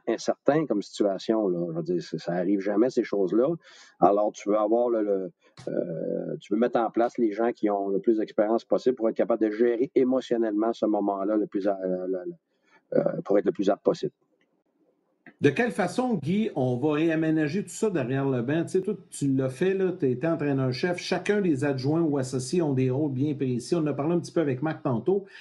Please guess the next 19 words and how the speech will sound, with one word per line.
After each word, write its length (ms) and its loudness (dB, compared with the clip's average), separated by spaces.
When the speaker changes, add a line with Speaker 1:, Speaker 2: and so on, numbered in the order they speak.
Speaker 2:
Mais 100 10
là, 80 4
aujourd'hui, 720 0
tu 140 -18
sais, 160 4
il 60 2
y 60 4
a 60 2
un 160 2
homme 180 2
de 100 4
moins, 280 0
là, 160 2
le 120 2
chef 340 0
est 60 2
pas 180 0
là. 180 0
Donc, 520 2